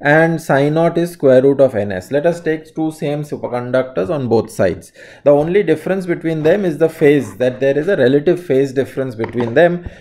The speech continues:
Delta is the phase difference, which is delta one minus delta two. Okay.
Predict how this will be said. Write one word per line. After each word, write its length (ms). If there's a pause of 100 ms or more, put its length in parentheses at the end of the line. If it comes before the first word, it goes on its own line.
(140)
Delta 400
is 200
the 120
phase 300
difference, 440
which 140
is 140
delta 360
one 240
minus 460
delta 480
two. 300 (1120)
Okay. 420